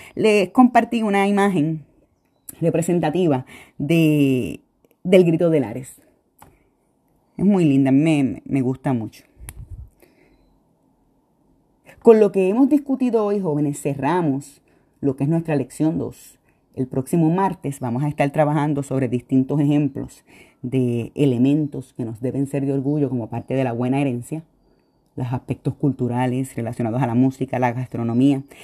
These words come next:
y a nuestra resistencia, a nuestra lucha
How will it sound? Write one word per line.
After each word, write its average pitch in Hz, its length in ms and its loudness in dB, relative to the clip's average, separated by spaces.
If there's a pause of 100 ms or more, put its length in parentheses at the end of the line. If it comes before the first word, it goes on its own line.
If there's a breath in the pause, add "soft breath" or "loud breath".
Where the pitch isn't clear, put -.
(140 loud breath)
y 160 80 -2
a 143 100 2
nuestra 135 400 -2
resistencia, 143 960 -4
a 123 60 -4
nuestra 123 400 -6
lucha 151 480 -6